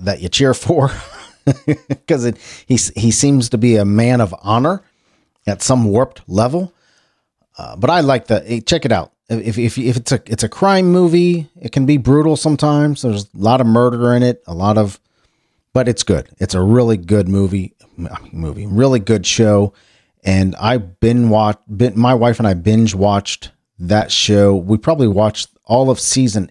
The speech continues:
eight, <clears throat> all of season eight in probably a week and a <laughs> half time. So that's, that's twenty-two shows. That is about an hour each. So fifty minutes or so each, maybe forty-five minutes each.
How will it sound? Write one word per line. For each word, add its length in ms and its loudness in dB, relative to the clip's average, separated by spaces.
eight, 400 0
<clears throat> 1500 -8
all 180 2
of 80 0
season 360 2
eight 240 0
in 160 -4
probably 340 0
a 60 0
week 240 0
and 100 2
a 20 2
<laughs> 220 -6
half 360 -2
time. 440 -4
So 160 -4
that's, 300 -4
that's 240 0
twenty-two 800 0
shows. 680 0
That 240 2
is 240 0
about 240 0
an 140 -6
hour 320 2
each. 400 -6
So 600 4
fifty 340 -2
minutes 340 2
or 60 -8
so 220 2
each, 200 0
maybe 180 0
forty-five 520 0
minutes 320 -2
each. 300 -4